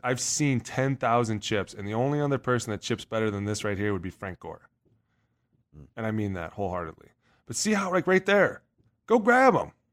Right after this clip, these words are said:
Speaker 1: He, go get him and throw his ass down.
Speaker 2: Yeah.
Speaker 1: He's already, like, coming out of a fight, and you're about to go start another one with him. He's gonna be like, "All right, dude, enough. Got it. You got it. You win."
Speaker 2: Yeah. And of
Speaker 1: And
Speaker 2: course,
Speaker 1: the
Speaker 2: the
Speaker 1: slide's coming to you.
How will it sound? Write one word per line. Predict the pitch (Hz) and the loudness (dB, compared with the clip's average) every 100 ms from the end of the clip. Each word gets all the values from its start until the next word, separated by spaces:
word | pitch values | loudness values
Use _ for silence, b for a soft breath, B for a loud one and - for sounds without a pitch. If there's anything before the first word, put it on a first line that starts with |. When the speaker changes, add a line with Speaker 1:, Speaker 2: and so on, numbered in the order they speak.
| _ _ _ _ _ _ _ _ _ _ _ _ _ _ - | _ _ _ _ _ _ _ _ _ _ _ _ _ _ -4
Speaker 1:
He, | 233 - - _ - | -2 -2 -10 _ 2
go | 240 | 2
get | 202 247 170 | 6 4 6
him | 156 143 147 | 6 4 2
and | 147 | -2
throw | - 190 220 | 2 6 6
his | 208 180 | 6 6
ass | 175 175 - | 6 4 4
down. | 175 208 151 85 - _ _ _ _ | 2 2 0 -4 -14 _ _ _ _
Speaker 2:
Yeah. | - 53 | -18 4
Speaker 1:
He's | 254 254 | 6 8
already, | 247 240 240 247 220 | 8 8 8 6 8
like, | 185 175 | 6 6
coming | - 214 214 | 2 2 6
out | 220 240 | 6 6
of | 156 | 6
a | |
fight, | - - 110 | 0 2 2
and | 160 | 4
you're | 175 | 4
about | 202 202 | 4 4
to | 208 | 4
go | 208 | 4
start | 202 208 202 | 6 4 6
another | 202 233 190 | 6 6 8
one | 131 | 6
with | 127 | 4
him. | 156 | 2
He's | 208 | 2
gonna | 220 202 | 4 4
be | 190 | 6
like, | 170 | 8
"All | 165 | 6
right, | 113 | 6
dude, | 113 113 | 4 4
enough. | 113 113 85 - - _ | 4 4 2 -4 -14 _
Got | 131 107 123 | 2 2 2
it. | |
You | 135 | 6
got | 131 98 | 6 6
it. | 80 107 | 2 -2
You | 143 | 2
win." | 135 85 - _ _ _ _ _ _ _ 73 | 4 2 -4 _ _ _ _ _ _ _ -20
Speaker 2:
Yeah. | 62 50 _ _ _ _ _ _ _ _ | -20 -20 _ _ _ _ _ _ _ _
And | - | 0
of | |
Speaker 1:
And | 208 | 6
Speaker 2:
course, | 247 | 8
Speaker 1:
the | |
Speaker 2:
the | 208 | 6
Speaker 1:
slide's | - 165 190 - | 6 6 6 4
coming | - 143 123 117 | 4 4 4 2
to | 120 | 2
you. | 101 85 | 2 0